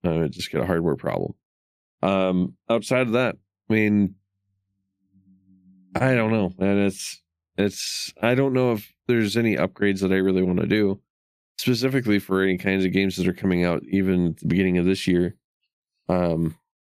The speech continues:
I think we're both kinda set for this, you know, this generation. Let's wait for the, you know, for the next generation is, of cards.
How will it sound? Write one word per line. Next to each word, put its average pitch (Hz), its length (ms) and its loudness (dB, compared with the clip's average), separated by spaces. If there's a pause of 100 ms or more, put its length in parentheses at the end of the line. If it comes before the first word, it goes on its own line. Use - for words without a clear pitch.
(100)
I 104 60 -2
think 110 180 0
we're 113 120 2
both 95 260 -2
kinda 92 240 -2
set - 320 -4
for 95 120 -4
this, 90 200 -2 (200)
you 98 140 2
know, 90 80 2 (140)
this 95 160 -2
generation. 92 600 0
Let's 87 220 -4
wait 85 160 -2
for 90 80 -4
the, 87 260 0
you 98 140 0
know, 90 60 -2
for 87 160 -6
the 90 100 0
next 90 260 -2 (280)
generation 80 540 -2
is, - 260 -4
of 76 260 -4
cards. 90 380 -4